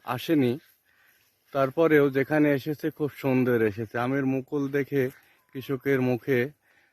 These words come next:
এক সুন্দর মুকুলের মতোই হাসি দ্বারা উৎফুল্লতা সৃষ্টি হয়েছে। আম বাংলাদেশের একটি অতি পরিচিত ফল।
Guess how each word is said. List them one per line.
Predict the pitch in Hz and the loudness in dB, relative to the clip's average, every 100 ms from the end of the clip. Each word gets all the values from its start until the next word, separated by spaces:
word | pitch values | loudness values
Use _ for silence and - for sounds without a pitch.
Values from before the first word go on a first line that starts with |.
| _ _ _ | _ _ _
এক | 127 127 - | -2 -2 -4
সুন্দর | - 131 135 131 131 120 - _ _ _ _ _ _ _ - _ _ _ _ _ - - - | -6 0 2 4 4 2 -4 _ _ _ _ _ _ _ -20 _ _ _ _ _ -18 -8 4
মুকুলের | 147 143 165 160 151 | 4 6 6 6 6
মতোই | 143 135 165 156 147 - _ - - | 4 4 4 4 2 -8 _ -16 -8
হাসি | 135 127 147 | -6 -4 2
দ্বারা | 143 139 135 165 _ _ _ _ _ _ _ _ | 4 4 2 -2 _ _ _ _ _ _ _ _
উৎফুল্লতা | 143 - - 147 143 139 131 135 - | -8 -6 2 4 4 4 4 2 2
সৃষ্টি | 139 113 - 120 | -4 -4 -6 0
হয়েছে। | 117 113 107 110 110 _ _ _ _ - _ _ _ _ _ - _ - - - - _ - - - - _ - | 2 2 0 -8 -12 _ _ _ _ -20 _ _ _ _ _ -20 _ -20 -20 -20 -20 _ -20 -20 -20 -20 _ 0
আম | 165 151 147 190 165 | 6 8 8 4 4
বাংলাদেশের | 160 165 170 170 175 190 180 | 4 6 4 2 0 0 0
একটি | 180 - 185 185 170 - | 0 -2 -2 0 -2 -4
অতি | 185 - 214 | -8 -6 -8
পরিচিত | - 160 156 - 147 151 | 0 2 2 -2 0 0
ফল। | - 127 110 101 | 0 2 4 2